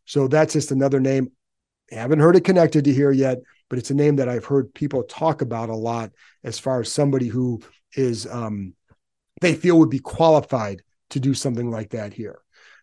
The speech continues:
Um, <clears throat> I know there's been smoke around Bill Belichick. Nope. That it's, it's not, it's not the match.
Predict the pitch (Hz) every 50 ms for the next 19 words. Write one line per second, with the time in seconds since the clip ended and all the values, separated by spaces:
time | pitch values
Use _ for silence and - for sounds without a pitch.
0 | _ - - 127 127 131 131 120 - - 190 156 123 104 85 _ _ _ - 117
1 | 127 131 135 147 151 151 156 147 113 135 151 143 143 135 113 - - - 143 147
2 | 151 160 156 156 147 143 139 143 143 120 151 160 147 127 151 151 156 156 151 -
3 | 165 165 160 160 - _ _ _ _ _ _ _ _ _ _ _ _ _ _ _
4 | _ _ _ _ _ _ _ _ _ _ - 113 123 135 - _ _ _ _ _
5 | _ _ _ _ _ _ _ _ _ _ - _ _ _ _ _ _ _ _ _
6 | _ _ _ _ _ _ _ - - - _ _ _ _ _ _ _ _ _ -
7 | 135 123 143 147 - - - 147 120 - - 170 147 - - 131 131 131 143 156
8 | 156 127 107 139 131 - - 139 151 147 151 - - 147 135 131 117 107 - -
9 | - - _